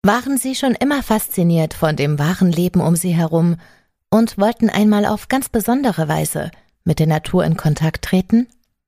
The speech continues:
Vielleicht ist es sogar Ihr Herzenswunsch, die Magie, die die Natur für uns bereithält, zu erfahren und selbst einzusetzen. Naturschamanismus ist eine Möglichkeit,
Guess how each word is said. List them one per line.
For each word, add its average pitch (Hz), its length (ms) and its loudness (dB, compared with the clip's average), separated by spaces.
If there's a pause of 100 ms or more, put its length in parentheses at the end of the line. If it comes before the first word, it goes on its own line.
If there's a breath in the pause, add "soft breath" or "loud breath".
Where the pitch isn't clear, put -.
(140)
Vielleicht 285 340 0
ist 277 160 -4
es 285 140 -4
sogar 247 240 -4
Ihr 220 120 -4
Herzenswunsch, 208 800 0
die 165 100 0
Magie, 165 480 2 (560 soft breath)
die 151 80 -4
die 165 100 0
Natur 160 400 2
für 202 140 -2
uns 170 180 0
bereithält, 165 760 0 (260)
zu - 140 0
erfahren 254 680 2 (480 soft breath)
und 226 260 2
selbst 170 400 -2
einzusetzen. 165 840 -4 (1160)
Naturschamanismus 208 1120 0
ist - 240 -6
eine 285 200 0
Möglichkeit, 170 840 0